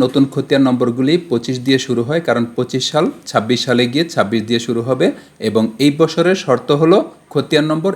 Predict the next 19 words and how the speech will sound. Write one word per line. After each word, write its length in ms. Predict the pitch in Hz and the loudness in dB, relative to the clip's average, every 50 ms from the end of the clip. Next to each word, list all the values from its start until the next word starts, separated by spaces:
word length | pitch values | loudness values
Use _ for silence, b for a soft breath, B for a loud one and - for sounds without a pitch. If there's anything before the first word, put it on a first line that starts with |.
| - 117 | -2 -4
এবং 160 | 113 117 117 120 117 120 | -2 0 0 -2 0 -2
হোল্ডিং 300 | 123 127 131 139 147 156 156 160 | -2 -2 -2 -2 -2 -2 0 0
নম্বর 240 | 160 165 165 208 220 220 - 120 117 | 0 2 2 0 0 0 -2 -2 -2
একই, 240 | 117 - 104 95 85 - b b b b b b b b b _ _ _ | -2 -2 -6 -8 -8 -10 b b b b b b b b b _ _ _
খোলা 280 | - 143 139 147 151 151 151 - - - | -2 0 2 4 4 2 2 -2 -8 -2
থাকুক 340 | - 170 170 170 - 208 214 202 - - | -2 -2 0 0 0 -2 -2 -2 -2 0
বা 80 | 135 127 127 | 0 2 2
না 80 | 127 135 - - | 2 0 0 -2
থাকুক 280 | 160 147 - - 135 - - 110 120 123 | -4 0 2 0 0 0 -4 -4 0 0
নাম্বার 320 | 139 156 170 165 202 226 233 - - 110 | 2 2 2 2 2 0 0 -2 -4 -6
একই। 220 | 110 - - 95 - - - 131 | -6 -6 -8 -10 -10 -6 -6 -6
এরপরে 260 | 135 139 - 165 196 226 226 123 | -4 -2 -2 -2 -2 -2 -2 0
অনুসন্ধান 420 | 131 139 139 - 160 147 143 156 147 147 | 0 0 0 0 -4 -4 -2 -4 -4 -4
বাটনে 260 | 156 - 185 202 247 277 - | -4 -4 -2 -2 -2 -2 -2
ক্লিক 200 | - 139 123 - - | -2 -2 -2 -2 -2
করলাম, 220 | 117 101 92 90 95 - - _ _ _ _ _ _ _ _ _ _ _ _ _ _ _ | -2 -2 -2 -4 -6 -12 -18 _ _ _ _ _ _ _ _ _ _ _ _ _ _ _
কোনো 140 | - 156 156 156 160 | -2 -2 -2 0 0
প্রকার 240 | 180 175 - 214 240 - - | -2 0 2 0 0 2 0
তথ্য 220 | 160 139 - - | 0 0 0 0